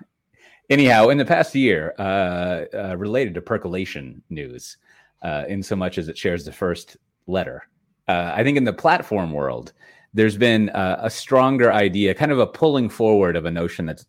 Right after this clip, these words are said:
existed for a while, you know, since back in the platform as a service, the Cloud Foundry days. And that is thinking about your platform as a product,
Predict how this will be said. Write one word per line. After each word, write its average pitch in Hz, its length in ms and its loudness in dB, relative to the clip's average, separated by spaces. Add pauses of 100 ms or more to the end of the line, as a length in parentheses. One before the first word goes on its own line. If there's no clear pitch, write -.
existed 90 460 -6
for 87 160 -2
a 78 80 -2
while, 78 380 -6
you 78 60 -12
know, 73 100 -14
since - 240 -14
back 78 260 -12
in 80 60 -12
the 73 80 -16
platform 78 420 -10
as 69 100 -18
a 67 60 -20
service, 73 540 -12
the - 80 -18
Cloud 73 320 -14
Foundry 71 320 -12
days. 62 260 -14
And 104 100 -4
that 120 140 4
is 98 260 0 (440)
thinking 127 380 0
about 95 220 2
your 87 120 -6
platform 92 420 -4
as 76 120 -12
a 73 40 -12
product, - 580 -12